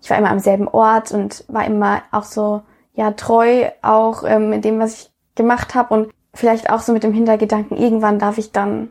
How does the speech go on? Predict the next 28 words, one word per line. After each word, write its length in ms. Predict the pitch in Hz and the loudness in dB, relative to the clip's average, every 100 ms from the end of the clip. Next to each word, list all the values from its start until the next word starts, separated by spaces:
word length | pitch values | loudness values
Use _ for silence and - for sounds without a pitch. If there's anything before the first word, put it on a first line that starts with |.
| - | -8
auch 200 | 208 - | -8 -8
viel 200 | - 220 | -4 0
erleben 340 | 214 220 214 214 | 2 2 0 0
und 180 | 208 | -2
weg. 240 | 208 214 - - - - _ _ | -2 -4 -12 -20 -20 -20 _ _
Und 520 | 214 208 202 - - _ _ _ _ _ _ _ | 2 2 2 -4 -14 _ _ _ _ _ _ _
ja, 320 | 254 285 208 214 | 2 4 2 -2
ist 160 | - | 0
dann 100 | 220 | 0
doch 220 | 220 247 | 2 0
ganz 180 | 220 208 | -2 -2
anders 340 | - 202 202 - | 0 2 0 0
geworden 520 | 196 196 202 190 202 | 2 2 2 0 -2
dieses 460 | 208 190 190 - - | 0 0 -2 -6 -6
Jahr. 340 | 196 190 208 214 - | 0 2 2 0 0
<laughs> 580 | 226 - - - 254 220 - | -4 -4 -20 -18 -16 -12 0
Also 520 | 202 202 196 196 240 - | 2 2 2 0 -6 -12
hätte 260 | - 208 208 | -6 -4 -4
ich 200 | 202 - | -4 0
niemals 500 | 220 240 196 - - | 4 6 4 0 -2
geglaubt, 680 | - - - - - - | -4 -4 -2 0 -2 -4
dass 240 | 220 226 214 | -8 -6 -8
es 340 | 226 - - _ - | -10 -12 -20 _ -20
sich 280 | - - - | -20 -18 -8
so, 480 | - 208 202 202 208 _ _ _ _ _ - | 0 2 2 -2 -8 _ _ _ _ _ -2
ähm, 260 | 208 202 | 0 0
verändern 500 | 214 233 220 196 185 | -2 0 2 0 -2
wird. 300 | 190 208 - | -4 -8 -12